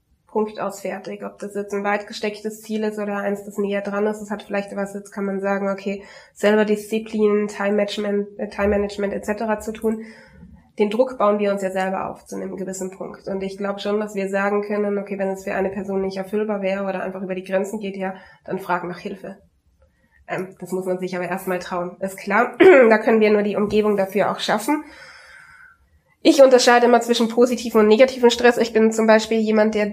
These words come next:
deutlich besser mit Deadlines funktioniert. Ja, ist so. Ähm, aber wie gesagt, bin da beim Alexander, das muss jeder für sich selber beantworten.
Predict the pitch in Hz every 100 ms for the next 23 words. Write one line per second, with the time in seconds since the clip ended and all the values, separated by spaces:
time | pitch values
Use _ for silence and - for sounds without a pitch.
0 | - - 214 214 214 202 208 208 - 202
1 | 208 202 196 196 196 190 190 196 190 196
2 | - 185 - - 190 190 202 226 311 -
3 | 208 196 214 226 220 - 269 311 - 226
4 | 226 226 233 226 - - _ _ _ _
5 | _ _ - _ _ - 208 214 220 220
6 | 233 233 - - 214 214 208 190 196 202
7 | 220 214 208 208 208 208 220 208 208 202
8 | 202 208 214 - 190 196 202 208 233